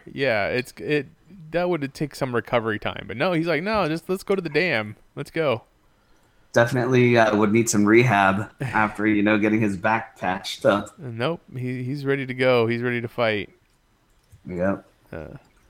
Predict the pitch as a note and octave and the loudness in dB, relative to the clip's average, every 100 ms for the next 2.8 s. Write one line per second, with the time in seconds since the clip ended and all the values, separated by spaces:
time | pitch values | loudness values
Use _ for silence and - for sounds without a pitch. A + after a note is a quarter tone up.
0 | - - - - - - G#3 D#3+ F#3 G3 | -20 -20 -20 -18 -16 4 4 4 0 2
1 | G3+ G3+ G3 F#3 F#3 F#3 F#3+ - F#3+ F3+ | 0 0 -2 0 0 2 0 0 -2 0
2 | F3+ F3+ E3+ E3+ C#3+ A#2+ F2+ - | 0 0 -2 -4 -2 -4 -4 -8